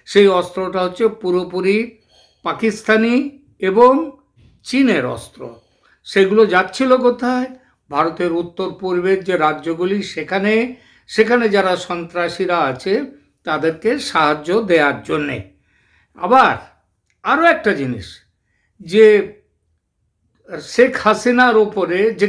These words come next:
গ্রেনেড হামলা হয়েছিল, যে গ্রেনেড হামলায় এই কয়েকদিন আগে তারেক রহমান, বিএনপি নেতা, সেটা,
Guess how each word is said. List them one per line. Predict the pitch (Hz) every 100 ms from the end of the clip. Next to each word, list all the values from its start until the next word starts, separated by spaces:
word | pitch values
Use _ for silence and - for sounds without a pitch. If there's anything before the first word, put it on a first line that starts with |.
| 165
গ্রেনেড | 196 247 302 302 202
হামলা | 220 214 208
হয়েছিল, | 185 165 170 170 156 151 208 285 - _ _ _ 196
যে | 185 262
গ্রেনেড | 202 240 233 226
হামলায় | - 208 190 190 196 202
এই | 190 -
কয়েকদিন | 214 254 285 - 254
আগে | 202 156 135 147 120 113 _ _ _ _ _ _ _ _ _ _ -
তারেক | 190 247 262
রহমান, | 208 190 180 160 139 113 113 143 147
বিএনপি | 175 185 175 180 165
নেতা, | 156 156 147 104 - _ _ _ _ _ _
সেটা, | - 208 202